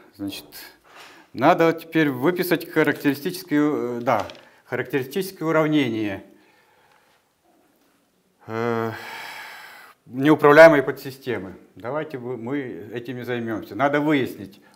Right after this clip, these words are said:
устойчива эта система или нет. Как видим, видно отсюда, что эта, эта система эквивалентна одному уравнению,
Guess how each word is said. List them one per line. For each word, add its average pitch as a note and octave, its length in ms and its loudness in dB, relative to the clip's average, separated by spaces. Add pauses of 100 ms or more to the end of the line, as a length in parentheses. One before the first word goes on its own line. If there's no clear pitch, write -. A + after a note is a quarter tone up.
устойчива F3 640 -2
эта A2+ 200 -8
система G2 500 -16
или B2+ 200 -10
нет. F#2+ 280 -14 (1700)
Как - 200 -14
видим, C#3+ 560 -2
видно C#3 300 -6
отсюда, B2+ 420 0
что B2 260 -2
эта, B2 220 0
эта B2+ 400 -4
система C3 420 -6
эквивалентна C3 480 -4
одному B2+ 320 -6
уравнению, F#3 800 -6